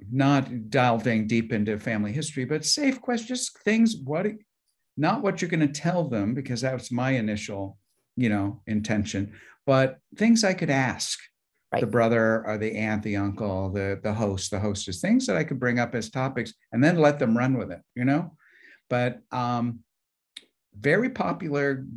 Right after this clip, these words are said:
Speaker 1: guests at a party are those that are not talking, they're those that are asking questions and getting other people to talk. And then they all, right?
Speaker 2: Such a good point. I love that.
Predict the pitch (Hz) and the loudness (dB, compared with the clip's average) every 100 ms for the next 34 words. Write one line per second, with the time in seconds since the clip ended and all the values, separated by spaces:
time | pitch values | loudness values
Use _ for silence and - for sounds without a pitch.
0 | - 139 156 165 151 127 - 151 - 92 | -4 2 2 2 -2 -4 -2 -4 -4 -4
1 | 120 120 120 127 147 147 117 113 - 123 | -2 -2 0 0 0 -2 -2 -4 -4 -4
2 | 147 - 131 160 113 104 107 117 123 131 | -6 -2 -2 -2 -4 -4 -4 -2 2 2
3 | 135 110 107 113 113 87 90 113 110 - | 0 -2 -2 -2 -4 -8 -8 -6 -6 -8
4 | - - - _ _ _ _ _ _ 107 | -16 -16 -20 _ _ _ _ _ _ 2
5 | 107 113 110 113 113 95 95 87 - - | 4 4 4 2 0 -4 -6 -8 -8 -10
6 | - _ _ _ _ 101 107 117 120 117 | -12 _ _ _ _ -6 -2 0 0 0
7 | 107 107 - _ _ _ _ _ _ _ | -2 -6 -12 _ _ _ _ _ _ _
8 | - 131 - - _ _ _ _ _ _ | -10 -8 -8 -12 _ _ _ _ _ _
9 | _ _ _ _ _ _ _ _ _ _ | _ _ _ _ _ _ _ _ _ _
10 | _ _ _ - - 190 180 151 135 165 | _ _ _ -6 0 0 0 -6 -2 -2
11 | 143 - 156 135 - 143 151 160 147 139 | -2 -4 -2 -2 -4 -2 2 0 0 -2
12 | 107 - | -2 -6